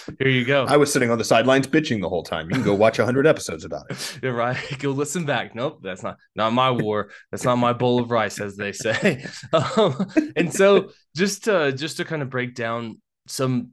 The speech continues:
Speaker 1: of, like, the German dependence now, because we've, we've given you, like, a very brief synopsis of the,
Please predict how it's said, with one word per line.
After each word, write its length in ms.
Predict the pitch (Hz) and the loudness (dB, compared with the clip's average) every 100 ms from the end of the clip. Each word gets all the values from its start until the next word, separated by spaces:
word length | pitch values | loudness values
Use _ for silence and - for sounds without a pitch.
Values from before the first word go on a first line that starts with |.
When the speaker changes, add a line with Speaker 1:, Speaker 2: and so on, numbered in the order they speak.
| _ | _
Speaker 1:
of, 180 | - 131 | -8 -4
like, 240 | 131 123 - | -2 -4 -4
the 100 | 131 | -4
German 400 | 131 156 170 156 | 2 2 4 0
dependence 680 | 127 - 139 151 120 104 - | -4 -6 -4 -2 -4 -6 -6
now, 300 | 120 123 98 | -4 -2 -4
because 320 | 104 117 104 | -10 -12 -12
we've, 200 | 107 101 _ | -14 -16 _
we've 220 | - 131 131 | -4 -2 2
given 240 | 226 202 | 4 6
you, 160 | 202 170 | 6 6
like, 160 | 139 | 2
a 40 | 135 | 0
very 280 | 120 135 127 | 2 2 2
brief 600 | 123 113 117 123 123 123 | -2 -8 -2 0 0 -2
synopsis 680 | - 117 107 101 - 107 - | -4 -4 -4 -8 -12 -12 -12
of 120 | 101 - | -12 -8
the, 180 | 104 | -8